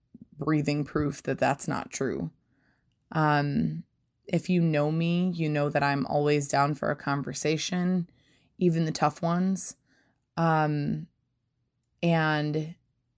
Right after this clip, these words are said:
I will be the first one to ask, "If there's something that I did, please let me know so that I can work on it." Um, and part of that, I think,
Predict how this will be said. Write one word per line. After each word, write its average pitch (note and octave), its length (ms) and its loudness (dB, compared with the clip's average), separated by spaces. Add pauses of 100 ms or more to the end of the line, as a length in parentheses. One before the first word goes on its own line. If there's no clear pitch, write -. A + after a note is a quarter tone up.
(560)
I E3+ 320 4
will E3+ 320 4
be D#3+ 260 0
the D#3 120 -2
first D#3 340 -4
one D3+ 160 -2
to D#3 200 -4
ask, D3+ 460 0 (280)
"If D#3+ 200 -4
there's D#3 240 0
something F3 440 0
that D#3+ 120 4
I D3+ 160 2
did, E3 560 0
please E3+ 360 0
let D#3+ 140 0
me D#3 120 -2
know D#3 240 0
so - 180 -4
that D3+ 140 2
I C#3+ 100 0
can D3 260 -4
work D3 220 -4
on B2+ 200 -4
it." - 160 -10 (1800)
Um, D#3+ 500 4 (140)
and F3 200 0
part G#3+ 280 2
of C4 160 -2
that, G#3 340 2
I F3 120 4
think, E3+ 480 -2